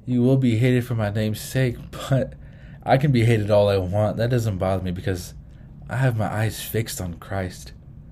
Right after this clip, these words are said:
And when my eyes are fixed on Christ, when I am focused and locked in,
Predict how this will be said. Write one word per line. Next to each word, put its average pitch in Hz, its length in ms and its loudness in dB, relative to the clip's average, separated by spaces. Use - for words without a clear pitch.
And 107 140 0
when 113 80 4
my 131 140 8
eyes 127 340 6
are 117 120 4
fixed - 440 0
on 110 160 0
Christ, 113 340 2
when 107 100 -2
I 117 120 6
am 117 160 2
focused 127 540 2
and 107 240 2
locked 110 340 2
in, 117 240 2